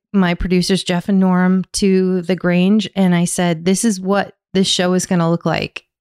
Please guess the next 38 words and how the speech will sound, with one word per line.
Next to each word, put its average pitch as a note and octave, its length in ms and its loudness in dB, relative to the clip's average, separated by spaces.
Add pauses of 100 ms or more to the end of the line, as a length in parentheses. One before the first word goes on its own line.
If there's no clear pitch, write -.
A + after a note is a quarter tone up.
(200)
Um, E3+ 420 0
and E3+ 440 0 (220)
if G3 180 -2
you're G3+ 260 0
not G3+ 240 -2
gonna G3+ 180 0
allow F3+ 220 2
me F3+ 180 0
to F#3+ 140 -2
do F3+ 160 2
it G3+ 120 -2
this - 200 -4
way, A#3+ 340 0 (1160)
I'm F#3 160 2
not F3 220 -2
gonna E3 200 0
do E3+ 180 -2
it." D#3 220 -2 (680)
Um, F3+ 520 0
and A3+ 140 0
it - 120 -4
wasn't A#3 340 -2
that F#3+ 220 -4
they G3+ 200 2
weren't F#3+ 240 -2
gonna F3+ 220 2
allow E3 200 0
me E3 160 2
to F3+ 120 -4
do E3+ 160 2
it E3 100 -2
that D#3+ 160 -2
way, E3+ 200 2
but, F3 400 -2 (120)
you G#3 140 2
know, F3 160 2
in E3+ 120 0
order F3 520 0